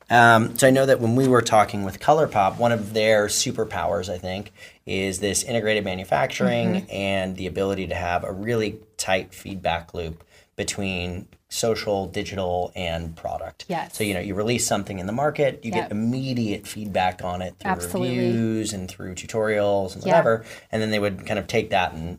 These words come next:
Speaker 1: run with it, whether it's
Speaker 2: Yep.
Speaker 1: creating a new product or adjusting that product.
Speaker 2: For sure.
Speaker 1: I think Huda's done a really good job of that as
Speaker 2: Yeah.
Speaker 1: well. Um, how do you guys think about that? Like, how do you think about connecting product and marketing in a way that's really synergistic?
Speaker 2: Yeah, no, absolutely. I think that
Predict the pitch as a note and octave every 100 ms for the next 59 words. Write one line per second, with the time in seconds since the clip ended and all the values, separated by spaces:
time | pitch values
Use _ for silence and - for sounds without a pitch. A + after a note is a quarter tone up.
0 | - A2+ A2 G2 F2+ D#2+ A#2 G2 F3+ -
1 | B2+ A2 G2 F#2 - D3 C3 A#2 - F2
2 | G#2 B2 - A2+ G#2+ G#2+ G2+ G2+ F#2+ -
3 | - - F3+ E3+ G#2+ - B2 A#2 A#2 G#2
4 | G#2+ G2+ F#2+ G2 G2 F#2+ F#2+ F#2+ G2 F#2+
5 | F#2+ - - _ - G#2 G#2+ - C3+ E3
6 | F3+ D#3+ B2 C3 A#2+ G#2+ F2+ F#2+ F#2+ F#2+
7 | - A#2 A#2 A#2 A2+ G2+ G2+ - G2+ G2
8 | G2+ - G#2 F#2+ F#2 F#2 _ _ - A2
9 | G#2 F#2+ F#2+ F#2 F#2+ F#2 F#2+ F#2 F2 F2
10 | F2+ F2 - F2+ F2 F2+ - F#3 G3 A#3
11 | G#3+ E3+ D#3 - G3 A3 F#3+ - F#3 F#3
12 | - - F#3 F#3 F3+ G3 F#3+ - F3+ F#3
13 | F#3